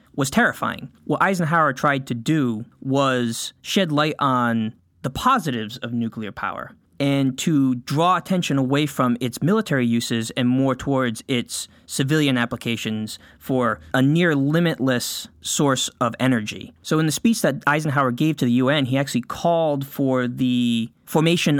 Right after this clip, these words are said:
of an international atomic energy agency. He actually used those words, and that's actually what we have now. We have the I A E A, which its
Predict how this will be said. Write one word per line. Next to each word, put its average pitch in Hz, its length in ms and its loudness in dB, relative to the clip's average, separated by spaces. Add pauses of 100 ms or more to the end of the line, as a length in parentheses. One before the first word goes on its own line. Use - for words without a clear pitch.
of 131 320 0
an 131 140 -2
international 151 640 0
atomic 127 540 0
energy 151 420 2
agency. 117 420 -2
He 120 140 0
actually 135 300 -4
used 127 340 -2
those 117 240 -4
words, 131 260 0
and 131 140 -2
that's 143 180 -2
actually 131 220 -4
what 123 100 -4
we 120 120 -6
have 113 240 -2
now. 127 420 -2
We 127 120 -2
have 131 120 0
the 123 160 -2
I 131 120 2
A 127 80 -4
E 127 440 0
A, 110 240 -4 (380)
which 139 440 -2 (120)
its - 380 -2